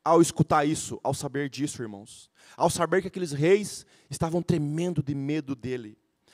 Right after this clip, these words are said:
Nessa terra, irmãos, é, prometida, a partir de Jericó, restavam pelo menos mais uns quatro ou cinco tipos de gigante que eles precisariam vencer.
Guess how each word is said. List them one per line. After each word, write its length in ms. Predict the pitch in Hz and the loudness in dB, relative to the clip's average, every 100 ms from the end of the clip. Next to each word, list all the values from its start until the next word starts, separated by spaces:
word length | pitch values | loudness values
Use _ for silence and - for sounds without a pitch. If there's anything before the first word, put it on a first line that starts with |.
| - | -12
Nessa 440 | - 175 226 - 220 | 0 4 4 4 -2
terra, 420 | - 202 226 202 | 2 4 6 6
irmãos, 600 | 185 170 143 117 - - _ _ _ _ _ _ | 4 4 2 0 -6 -14 _ _ _ _ _ _
é, 240 | 156 151 151 | 0 2 6
prometida, 800 | 190 202 185 - 226 196 240 113 - | 8 8 4 0 -2 2 0 0 -8
a 80 | |
partir 360 | - 190 - 240 | 0 0 2 2
de 60 | 214 | 2
Jericó, 640 | 202 185 - 185 220 220 _ _ _ _ | 2 0 2 4 4 2 _ _ _ _
restavam 460 | - 175 - 226 226 | -4 0 4 4 4
pelo 240 | 233 240 | 6 6
menos 260 | 220 226 208 | 6 2 2
mais 220 | 226 226 | 2 0
uns 320 | 226 208 - - - | 0 -2 -4 -8 4
quatro 400 | 233 269 - 240 | 6 6 4 4
ou 80 | |
cinco 400 | 220 - 254 254 | 4 0 -2 -2
tipos 360 | 233 - - 190 | -6 -6 -6 -4
de 100 | 190 | -2
gigante 640 | 175 156 190 240 - 135 - _ _ - | -4 0 2 2 -2 -6 -6 _ _ 0
que 120 | 190 | 2
eles 200 | 208 190 | 2 0
precisariam 560 | 202 185 170 180 202 | -4 -2 2 2 2
vencer. 540 | 202 156 - 135 101 | 0 0 0 -2 -4